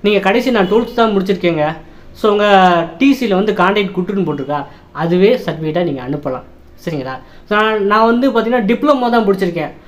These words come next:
அதுல வந்து பாத்தீங்கன்னா டி சில வந்து, அ, கான்டாக்ட் வந்து கொடுத்துருக்காங்களா, so, அது ஓகேங்க. அதனால வந்து பதினஞ்சாவதுக்கு வந்து ஜெராக்ஸ் காப்பி அட்டஸ்டட் வாங்கி அனுப்பணும்.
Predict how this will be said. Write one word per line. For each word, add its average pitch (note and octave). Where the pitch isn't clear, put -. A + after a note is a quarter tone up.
அதுல B3+
வந்து B3+
பாத்தீங்கன்னா A3+
டி C4+
சில A3
வந்து, F#3
அ, E3
கான்டாக்ட் A#3
வந்து G#3
கொடுத்துருக்காங்களா, F3
so, F3
அது D3+
ஓகேங்க. C#3
அதனால G3
வந்து G#3+
பதினஞ்சாவதுக்கு A3
வந்து F#3
ஜெராக்ஸ் G#3
காப்பி G#3
அட்டஸ்டட் E3+
வாங்கி D3+
அனுப்பணும். C#3